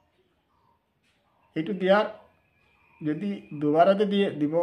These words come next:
দিয়াৰ অসুবিধা হয়, তেতিয়াহ'লে একেবাৰে দিব পাৰে। কিন্তু কথাটো হ'ল ইয়াত যদি এশটা পোৱালি থাকে, যদি পঞ্চাশটা হয়,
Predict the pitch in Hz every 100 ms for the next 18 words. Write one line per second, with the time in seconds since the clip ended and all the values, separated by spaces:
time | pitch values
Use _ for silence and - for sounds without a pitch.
0 | 170 - - 131 135 147 131 151 165 165
1 | 147 135 101 92 - _ _ _ - 170
2 | 190 202 202 196 202 202 175 151 156 127
3 | 123 104 - - 139 - 170 190 208 208
4 | 196 175 170 185 185 - 160 143 - 185
5 | 202 202 202 202 - - _ _ _ _
6 | _ _ _ _ _ - - 151 139 104
7 | - - _ 135 151 180 180 196 202 -
8 | 202 196 196